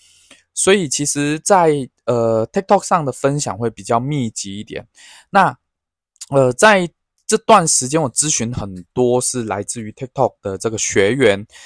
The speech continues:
的询问，是关于说，诶，其实我们在咨询的过程有了解到，嗯，应该是说我之前产出的内容，就是说我不管在 Podcast 还是 TikTok 这两个平台当中，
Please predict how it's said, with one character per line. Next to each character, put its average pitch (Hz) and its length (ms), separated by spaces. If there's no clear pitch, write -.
的 127 140
询 131 400
问， 156 180
是 143 80
关 143 240
于 123 80
说， 135 220
诶， 214 220
其 190 180
实 208 100
我 196 140
们 110 220
在 156 200
咨 - 160
询 135 160
的 117 80
过 131 240
程 110 240
有 104 140
了 95 260
解 - 300
到， 107 300
嗯， 139 680
应 226 120
该 226 160
是 214 140
说 180 320
我 135 180
之 196 220
前 151 220
产 95 280
出 123 260
的 117 200
内 127 220
容， 98 260
就 131 140
是 131 200
说 123 400
我 110 140
不 - 300
管 113 140
在 117 120
Podcast 120 720
还 104 100
是 120 200
TikTok 131 440
这 165 120
两 110 200
个 92 100
平 101 220
台 104 200
当 110 200
中， 110 240